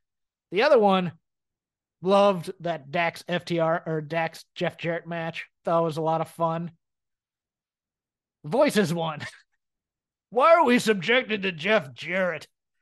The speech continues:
and F T R bald? Oh my God. You know, just, just the,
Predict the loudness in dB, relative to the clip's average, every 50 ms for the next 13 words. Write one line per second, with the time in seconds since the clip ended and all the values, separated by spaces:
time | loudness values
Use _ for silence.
0 | _ _ -8 -8 -8 -8 -2 0 0 0 0 0 -2 -2 0 0 0 0 0 -2
1 | -2 -6 -8 -8 -6 -4 -4 -4 -6 -8 -10 -8 -6 -2 -2 -2 -2 0 -2 -2
2 | -2 -2 -4 -6 -8 -8 -8 -10 -12 -14 -14 -14 -14 -14 -14 -10 -10 -8 -8 -10
3 | -12 _ _ -10 -10 -10 -10 -10 -10 -10 -10 -10 -12